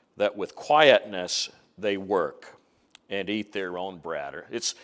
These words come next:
it's sort of like saying that they mind their own business. They tend their own affairs.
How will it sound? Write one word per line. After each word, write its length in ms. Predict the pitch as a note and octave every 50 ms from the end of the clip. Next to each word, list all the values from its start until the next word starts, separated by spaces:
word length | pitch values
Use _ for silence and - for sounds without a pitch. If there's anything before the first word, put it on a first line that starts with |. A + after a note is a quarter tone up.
| - -
it's 120 | B2 B2 -
sort 200 | - G#3 A#3 A#3
of 100 | G3 E3+
like 220 | E3+ D#3+ C#3 -
saying 380 | - - E3+ E3 D#3+ D#3 D3+ C3
that 180 | C3 - -
they 140 | B2 A#2+ A#2
mind 640 | A2+ G#2+ G#2+ A2+ A#2+ C3+ C#3+ D3 D3 D3 D3 C#3+ B2
their 220 | A2+ A#2 A2+ A2 -
own 340 | A#2+ A#2+ B2 B2 A#2+ A2+ G#2+
business. 680 | F2+ G#2+ F#2+ - - - C#2+ C2+ C#2 - - - - -
They 160 | F2 F2+ F#2
tend 640 | F#2+ - - C#3 C#3+ C#3+ C#3+ C#3+ C#3+ C#3+ C#3 C#3 C3+ - _ _ _ _ _ _ _ -
their 280 | G#2+ G#2 G2+ F#2+ -
own 180 | A2+ A2 A2+ A#2
affairs. 760 | A#2 A2 - - G#2+ F2+ D2+ C2 - - - - - - -